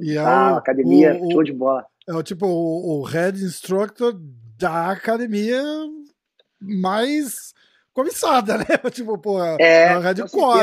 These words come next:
Speaker 2: certeza.
Speaker 1: é legal pra caramba.
Speaker 2: Muito legal. Eu, foi um, um dos momentos marcantes da minha vida aí, que eles fi-, um, fizeram uma surpresa pra mim, era num camp do Mundial. Tava todo mundo na Braulio, Estima, uma galera no tatame.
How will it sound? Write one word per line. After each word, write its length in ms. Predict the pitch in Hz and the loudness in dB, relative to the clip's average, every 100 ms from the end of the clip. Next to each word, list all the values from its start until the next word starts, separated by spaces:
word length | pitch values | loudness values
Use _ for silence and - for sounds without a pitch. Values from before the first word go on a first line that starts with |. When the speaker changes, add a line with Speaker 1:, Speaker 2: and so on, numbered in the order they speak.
| 185 | 2
Speaker 2:
certeza. 140 | 156 | -4
Speaker 1:
é 40 | 165 | -6
legal 220 | 165 165 | -6 -6
pra 100 | 156 | -4
caramba. 600 | 196 320 240 202 160 135 _ _ _ _ - | -6 -4 -4 -4 -8 -14 _ _ _ _ -12
Speaker 2:
Muito 280 | 151 185 175 | -6 -4 0
legal. 340 | 165 139 127 | 0 0 -2
Eu, 80 | 135 | -4
foi 140 | 147 | -4
um, 420 | 160 147 147 135 147 | -2 0 -2 0 2
um 60 | |
dos 280 | 151 135 - _ | 4 2 0 _
momentos 340 | 147 151 151 165 | 0 0 0 0
marcantes 420 | 156 - 156 - | -2 -2 -4 0
da 80 | 139 | 0
minha 160 | 131 | 2
vida 220 | 110 139 | 4 6
aí, 80 | 143 | 6
que 80 | 147 | 4
eles 120 | 156 - | 2 4
fi-, 200 | 151 - | 2 6
um, 260 | 151 147 - | 6 6 4
fizeram 220 | 143 185 | 4 4
uma 60 | 185 | 4
surpresa 420 | - - 160 147 | 2 2 2 2
pra 140 | 120 127 | 2 4
mim, 240 | 180 170 - _ _ _ - | 4 2 -4 _ _ _ 0
era 160 | 147 | 2
num 140 | 165 151 | 2 -2
camp 300 | - 185 165 | 0 -2 0
do 140 | 165 | -2
Mundial. 520 | 196 170 147 135 117 - _ - | 0 2 4 2 0 -8 _ -20
Tava 140 | 127 | -8
todo 200 | 175 160 | -4 0
mundo 220 | 139 143 127 | 0 0 -2
na 140 | 107 _ | -6 _
Braulio, 540 | 101 104 147 147 120 120 | -4 2 4 4 2 -4
Estima, 440 | - 151 151 120 | -6 -2 -2 -2
uma 340 | 120 156 135 | -8 -8 -4
galera 340 | 135 131 139 120 | -2 0 0 -2
no 60 | |
tatame. 420 | 110 104 120 113 | -8 -6 -6 -6